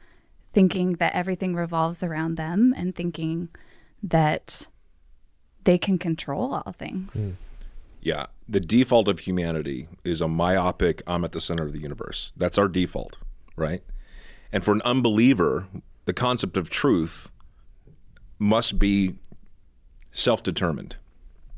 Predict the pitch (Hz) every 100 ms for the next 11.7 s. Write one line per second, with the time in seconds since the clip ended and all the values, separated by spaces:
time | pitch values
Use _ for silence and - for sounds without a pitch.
0 | - - - - - - 90 104 107 98
1 | 85 85 82 85 82 - 80 92 90 85
2 | 92 85 80 71 - - - - - -
3 | - - - - - - 95 92 95 -
4 | 110 - 131 - 113 90 104 123 92 73
5 | 65 71 92 - - - - - - -
6 | 95 90 104 107 98 98 98 107 101 90
7 | 87 92 - 117 98 98 90 - - 120
8 | 80 85 - - 92 - - 110 - 95
9 | 76 80 - - - - - - - -
10 | 104 117 123 113 107 104 - 104 95 92
11 | - 90 - 113 98 65